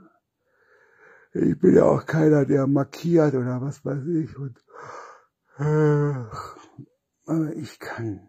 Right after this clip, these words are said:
ich kann nicht mehr. Jetzt bin ich am Überlegen,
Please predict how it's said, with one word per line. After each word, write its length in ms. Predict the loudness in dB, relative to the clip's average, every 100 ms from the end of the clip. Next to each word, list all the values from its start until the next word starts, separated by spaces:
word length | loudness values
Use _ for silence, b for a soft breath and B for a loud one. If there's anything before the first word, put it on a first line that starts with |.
| _
ich 420 | -20 -20 -20 _ _
kann 420 | -6 -4 -4 -6 _ _
nicht 560 | -2 0 0 -4 _ -16
mehr. 500 | -10 -8 -6 -8 -12 _ _ _ _ _ _ _ _ _ _ _ _ _ _ _ _
Jetzt 180 | _ -4
bin 160 | -2
ich 80 | 0
am 140 | 0
Überlegen, 600 | 0 2 2 2 2 -2